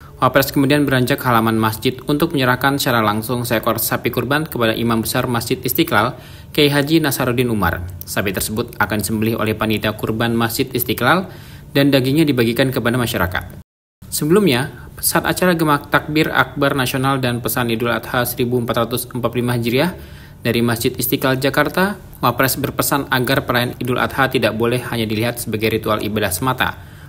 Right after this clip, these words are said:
melainkan juga menjadi momen refleksi ajaran dan keteladanan para nabi dan rasul, khususnya Nabi Ibrahim dan Ismail. Selain itu, Wapres juga mengajak umat Islam agar menjadikan momen Idul Adha ini terus menyuarakan pesan kebajikan dan membantu sesama.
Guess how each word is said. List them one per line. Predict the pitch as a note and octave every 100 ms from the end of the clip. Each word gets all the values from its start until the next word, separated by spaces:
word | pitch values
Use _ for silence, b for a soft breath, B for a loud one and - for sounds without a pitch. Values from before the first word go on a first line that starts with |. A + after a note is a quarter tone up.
| -
melainkan | G2 G2+ G#2+ G#2
juga | G#2+ G#2
menjadi | G#2 G2 G#2+
momen | G#2 G#2+ G#2+ A2 -
refleksi | - G#2+ A2 G#2+ -
ajaran | - G#2+ A2+ B2 B2+
dan | A#2 A2
keteladanan | A2+ - A2 G#2+ A2+ A#2
para | - G#2+
nabi | G#2+ G#2+ C3
dan | G#2
rasul, | G#2 G2 D3+ F#3+ B B B -
khususnya | D3 D#3 E3 E3
Nabi | C#3+ B2 A#2
Ibrahim | B2 B2 C#3 A#2+
dan | G#2
Ismail. | G#2 - F#2+ E2+ E2 - - _ _ _ -
Selain | - G2+ G2
itu, | G#2
Wapres | G2+ G2 G#2 -
juga | G#2+
mengajak | G2+ G#2 F#2+ -
umat | A2+ G#2+ A2
Islam | - B2 A#2
agar | A#2 A2+ B2+
menjadikan | B2 A#2+ B2+
momen | C3 C3 C3+ C3+
Idul | C3 C3 B2
Adha | A#2+ - B2
ini | C3+ D3
terus | C#3+ - E3 - -
menyuarakan | C3+ C3+ C3 C3 C3 C#3+ C#3
pesan | D3 - D3 C#3+
kebajikan | B2+ A2+ A#2 C3+ C#3 B2+
dan | A#2+ A#2
membantu | G#2+ G#2+ G#2 G2+
sesama. | G#2+ G2+ G#2 F2+ D#2